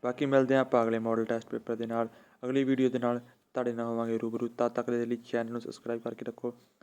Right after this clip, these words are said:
ਘੰਟੀ ਦੇ ਬਟਨ ਨੂੰ on ਕਰਕੇ ਰੱਖੋ। ਮਿਲਦੇ ਹਾਂ ਅਗਲੀ ਵੀਡੀਓ ਦੇ ਨਾਲ, ਅਗਲੇ ਮਾਡਲ ਟੈਸਟ ਪੇਪਰ ਦੇ ਨਾਲ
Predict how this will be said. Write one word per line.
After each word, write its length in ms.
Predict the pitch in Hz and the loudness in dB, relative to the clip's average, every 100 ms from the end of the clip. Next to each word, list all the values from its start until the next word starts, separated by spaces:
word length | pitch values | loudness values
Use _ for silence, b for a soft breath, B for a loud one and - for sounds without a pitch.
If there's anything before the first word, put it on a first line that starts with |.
| b _ 139 | b _ -4
ਘੰਟੀ 220 | 127 123 | 0 2
ਦੇ 80 | 120 | 2
ਬਟਨ 160 | 120 | 2
ਨੂੰ 100 | 120 120 | -2 -4
on 100 | 117 | -2
ਕਰਕੇ 240 | 117 117 117 | -2 -4 -6
ਰੱਖੋ। 300 | 110 120 117 b b b 127 | -6 -8 -8 b b b -8
ਮਿਲਦੇ 320 | 123 120 123 | -6 0 2
ਹਾਂ 100 | 123 123 - | 0 -4 -6
ਅਗਲੀ 160 | 117 120 | -2 0
ਵੀਡੀਓ 220 | 120 120 | 2 2
ਦੇ 80 | 120 | 2
ਨਾਲ, 220 | 117 113 B B B | -2 -6 B B B
ਅਗਲੇ 180 | 120 120 | -4 -2
ਮਾਡਲ 280 | 117 117 113 | -2 -2 -2
ਟੈਸਟ 280 | 113 113 - | -2 -6 -8
ਪੇਪਰ 240 | 110 117 | -8 -6
ਦੇ 120 | 113 | -6
ਨਾਲ 340 | 110 110 107 | -8 -6 -6